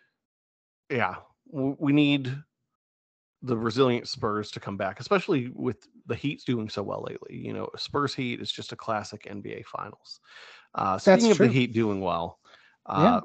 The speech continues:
Speaker 2: Yeah.
Speaker 1: they are playing as we're recording, so I don't know if when we release the episode, if they will have swept the Celtics and it is four nothing,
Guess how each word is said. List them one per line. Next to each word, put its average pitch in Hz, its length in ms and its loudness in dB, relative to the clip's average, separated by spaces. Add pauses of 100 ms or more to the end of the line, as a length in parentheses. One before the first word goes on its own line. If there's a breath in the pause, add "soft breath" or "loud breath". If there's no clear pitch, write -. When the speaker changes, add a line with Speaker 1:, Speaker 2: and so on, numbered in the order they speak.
Speaker 2:
Yeah. - 120 -14
Speaker 1:
they 139 220 4
are 156 160 6
playing 160 400 4
as 123 180 2
we're 120 140 2
recording, 110 600 -2
so 110 180 -2
I 104 60 0
don't 143 280 2
know 127 360 2 (420 soft breath)
if 117 320 -2
when 110 300 0
we 101 140 0
release 110 400 -2
the 131 140 -2
episode, 107 580 -2
if - 180 -10
they 107 160 -2
will 98 220 -4
have 92 320 -8
swept - 360 2
the 127 80 -2
Celtics 110 680 -2
and 107 100 -6
it 95 120 -4
is 95 300 -8 (420 soft breath)
four 101 400 -2
nothing, 156 600 2